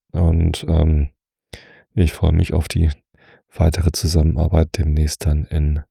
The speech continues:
L A. Genau, das war mein, mein erster Ausflug. Die Rückfahrt war da ein bisschen mit, mit Stau. Aber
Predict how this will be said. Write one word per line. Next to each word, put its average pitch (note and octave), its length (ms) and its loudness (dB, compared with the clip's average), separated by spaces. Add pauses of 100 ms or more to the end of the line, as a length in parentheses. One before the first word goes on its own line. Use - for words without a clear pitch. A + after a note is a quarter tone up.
(100)
L D#2 220 0
A. D#2+ 360 2 (1800)
Genau, D#2 260 2
das D#2+ 200 0
war F2 100 4
mein, E2 280 2 (120)
mein E2 120 0
erster E2 300 -2
Ausflug. D#2+ 320 -2
Die E2+ 80 -6
Rückfahrt E2+ 320 0
war E2 100 2
da D#2+ 60 2
ein D#2 80 2
bisschen E2 300 -4
mit, - 280 -6
mit D#2 160 -6
Stau. D2+ 540 -4
Aber D2+ 240 -4